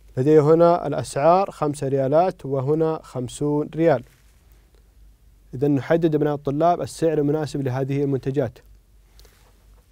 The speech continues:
ما هو السعر المناسب لزوج الأحذية هنا؟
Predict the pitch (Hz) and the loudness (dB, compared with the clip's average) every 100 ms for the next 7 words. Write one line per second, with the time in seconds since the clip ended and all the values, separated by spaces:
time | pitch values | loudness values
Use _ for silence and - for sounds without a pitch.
0 | _ _ 160 185 180 - 185 180 160 160 | _ _ 2 4 2 4 4 4 4 2
1 | 170 147 170 165 156 135 151 147 143 143 | 0 0 -4 -4 -6 0 2 2 0 -4
2 | 147 123 139 135 135 135 135 | -8 -6 -4 -2 -2 -4 -6